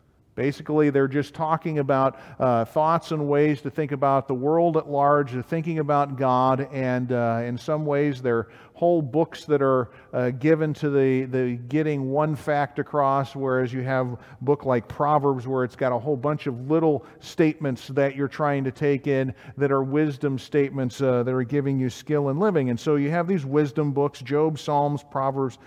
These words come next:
Ecclesiastes, and Song of Solomon. You have what, what are known as the major prophets. You have five of those, and this is Isaiah, Jeremiah, Lamentations, Ezekiel, and Daniel. And you go, "Why are these called the major prophets?"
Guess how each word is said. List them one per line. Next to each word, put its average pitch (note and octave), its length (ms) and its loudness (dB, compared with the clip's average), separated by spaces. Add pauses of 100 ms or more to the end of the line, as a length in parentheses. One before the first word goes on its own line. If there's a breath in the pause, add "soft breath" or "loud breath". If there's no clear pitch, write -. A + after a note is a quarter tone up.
(220 loud breath)
Ecclesiastes, B2+ 920 -2
and A#2+ 140 -6
Song A2 260 -4
of A2+ 80 -4
Solomon. D#3 580 0 (1400 soft breath)
You E3+ 100 2
have B3 280 6
what, G#3 220 8
what G3 160 6
are F#3 80 4
known F3+ 280 2
as D3 140 0
the D3+ 80 2
major D#3+ 400 4
prophets. C#3+ 560 0
You E3 80 -2
have D3 160 2
five F#3 340 0
of D#3 140 -4
those, C3+ 460 2
and C#3+ 100 -4
this D3 160 -2
is C#3+ 140 -4
Isaiah, D3 720 2
Jeremiah, C#3+ 640 2
Lamentations, C#3 800 -2
Ezekiel, C3 500 -4
and B2+ 80 -2
Daniel. D3+ 420 0
And C3+ 60 -2
you C3 60 -4
go, C3+ 140 -2
"Why D3 220 2
are E3+ 100 4
these D#3 180 0
called C#3+ 280 2
the C#3 60 -2
major C3+ 300 -2
prophets?" D3+ 640 -2